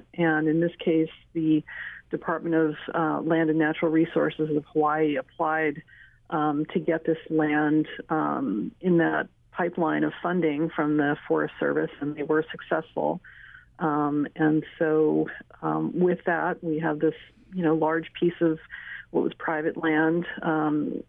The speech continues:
you know, that is now being managed sustainably. And there, there are other examples of these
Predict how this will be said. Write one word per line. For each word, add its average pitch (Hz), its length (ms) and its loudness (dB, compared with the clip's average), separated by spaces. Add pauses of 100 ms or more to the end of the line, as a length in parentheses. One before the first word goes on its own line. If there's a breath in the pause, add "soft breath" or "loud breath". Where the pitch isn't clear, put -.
(140)
you 190 120 2
know, 160 240 4
that 160 180 4
is 156 80 0
now 160 300 2
being 156 560 2
managed 160 420 2
sustainably. 160 720 0 (200)
And 160 160 2
there, 160 220 2
there 175 200 0
are 190 260 0
other 170 220 2
examples 156 600 0
of 147 100 2
these 151 220 4